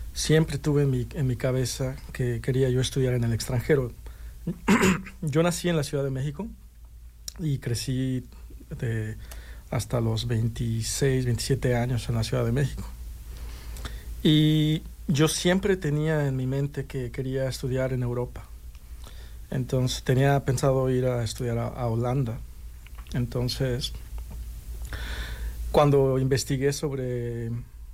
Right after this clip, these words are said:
la situación en cuestión de, de cómo pagar los estudios en el extranjero, me, me enteré que realmente en Europa no proporcionan becas a los estudiantes,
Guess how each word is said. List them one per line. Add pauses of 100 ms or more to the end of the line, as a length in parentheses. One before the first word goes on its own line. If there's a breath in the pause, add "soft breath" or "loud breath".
(240)
la
situación
en
cuestión
de, (520 loud breath)
de
cómo
pagar
los
estudios
en
el
extranjero, (920 loud breath)
me,
me
enteré
que
realmente
en
Europa
no (200)
proporcionan
becas
a
los
estudiantes,